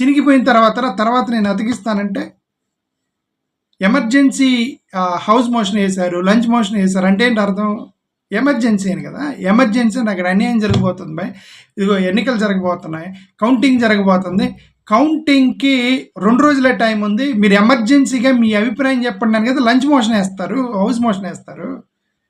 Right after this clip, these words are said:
వేస్తారు. తర్వాత రండి అని అంటే దానికి అర్థం కాలేదు. కౌంటింగ్ తర్వాత వచ్చి ఏం చేస్తారు? ముఖ్యమంత్రిని దించేస్తారా? అప్పటికే, ఆ, ఈ ఓట్లు కూడా కౌంటింగ్ అయ్యి ఎవరో వ్యక్తి ముఖ్యమంత్రి అవుతారనుకోండి,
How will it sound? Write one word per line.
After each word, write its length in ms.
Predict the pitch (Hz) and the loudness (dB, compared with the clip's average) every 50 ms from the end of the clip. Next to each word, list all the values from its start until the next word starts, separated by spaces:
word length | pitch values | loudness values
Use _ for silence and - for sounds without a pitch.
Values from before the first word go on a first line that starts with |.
| _ _ _ _ _ _ _ _ _ _ _ _ _ _ _ _ _ _ _ _ _ _ _ _ _ _ - 208 | _ _ _ _ _ _ _ _ _ _ _ _ _ _ _ _ _ _ _ _ _ _ _ _ _ _ -6 -4
వేస్తారు. 640 | 208 214 208 254 208 202 226 254 220 185 190 - - | -4 -2 0 0 2 2 2 2 0 -2 -4 -4 -2
తర్వాత 300 | 202 240 285 302 - 294 | 0 2 2 2 4 4
రండి 360 | 269 277 269 262 254 269 277 | 4 4 4 4 4 4 4
అని 120 | 262 247 | 2 2
అంటే 240 | 254 233 202 254 254 | 0 -2 -2 -2 -2
దానికి 280 | 226 196 208 196 190 190 | -2 -2 -2 -2 0 0
అర్థం 300 | 196 190 220 240 214 196 | 0 0 0 0 0 0
కాలేదు. 300 | 175 160 156 160 156 - - | -2 -2 -4 -8 -10 -10 -6
కౌంటింగ్ 420 | - 220 254 254 220 285 254 233 202 | -2 0 0 0 2 0 0 0 0
తర్వాత 320 | 247 233 233 233 220 190 | 0 0 0 0 0 0
వచ్చి 240 | 208 196 196 220 214 | -2 -2 0 0 0
ఏం 120 | 220 220 | 2 2
చేస్తారు? 720 | 214 214 202 190 196 202 185 180 185 190 185 180 190 190 - - _ _ _ _ _ _ - | 0 0 -2 -4 -6 -8 -8 -6 -6 -6 -6 -6 -8 -12 -16 -18 _ _ _ _ _ _ -12
ముఖ్యమంత్రిని 440 | 196 190 254 254 233 208 208 190 190 | -6 -4 -2 0 0 2 0 0 2
దించేస్తారా? 560 | 185 190 190 196 180 - - - 190 208 196 | 2 2 2 0 0 -2 -4 -6 -4 -2 -2
అప్పటికే, 600 | 175 185 - 214 214 190 226 220 208 196 196 196 - _ _ _ _ _ _ - - | -2 -4 -4 -6 -6 -6 -6 -8 -8 -10 -12 -14 -18 _ _ _ _ _ _ -10 -6
ఆ, 60 | 180 | -6
ఈ 240 | 180 185 185 185 185 | -4 -2 -2 0 0
ఓట్లు 420 | 175 170 185 226 262 254 254 233 | 2 2 4 2 2 2 0 -2
కూడా 160 | 247 240 214 | 0 0 0
కౌంటింగ్ 460 | - 214 214 233 233 196 - 233 226 | 0 0 0 0 0 0 0 0 0
అయ్యి 160 | 226 233 254 233 | 0 0 0 0
ఎవరో 240 | 208 208 233 240 | 0 2 2 2
వ్యక్తి 320 | 240 214 202 196 196 - 226 | 2 2 2 0 -2 -2 -2
ముఖ్యమంత్రి 460 | 214 202 190 233 226 202 185 185 175 | -2 -2 0 -2 0 0 0 -2 -2
అవుతారనుకోండి, 720 | 165 156 - 160 147 143 135 139 - - 139 135 135 139 | -4 -6 -8 -12 -16 -16 -16 -18 -20 -20 -18 -18 -18 -20